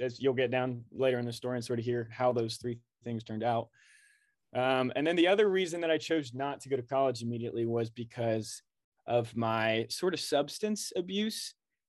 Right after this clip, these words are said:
um, and just, like, the hard place I was in at that time. During senior year,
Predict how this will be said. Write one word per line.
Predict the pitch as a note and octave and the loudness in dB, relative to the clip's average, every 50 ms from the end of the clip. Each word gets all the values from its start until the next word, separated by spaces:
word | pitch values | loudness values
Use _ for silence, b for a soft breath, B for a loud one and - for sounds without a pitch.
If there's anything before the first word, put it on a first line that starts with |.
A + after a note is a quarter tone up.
| - - | -4 0
um, | C#3+ D3 D3 D3 C#3+ C#3+ - | 2 2 4 4 2 2 2
and | C#3 D3 C#3+ | 2 0 2
just, | D3 C#3+ - D3 | 0 0 2 0
like, | C#3+ - | 0 0
the | - B2 | -2 -4
hard | - - C#3+ C#3+ C#3 C3 | 0 2 2 2 2 -2
place | - - C#3+ C#3+ D3 - E3+ | -2 -2 -2 0 0 -2 -4
I | F3 | -4
was | F3+ F3+ F#3 | -4 -4 -4
in | F#3+ F#3+ | -6 -6
at | F#3 - | -4 -2
that | F#3+ F3+ D#3+ - | -2 -2 -2 -2
time. | G#3+ G#3+ G#3 F#3 F#3+ F#3+ F#3+ F3+ | -2 0 0 0 0 -2 -2 0
During | D#3 E3 E3+ E3 - | 0 0 0 0 -2
senior | - - - F3 F3+ F3 E3 E3 | -4 -4 -4 -2 -2 -2 -2 0
year, | E3 E3 E3+ F3 E3+ E3 - | 0 0 2 0 0 -2 -4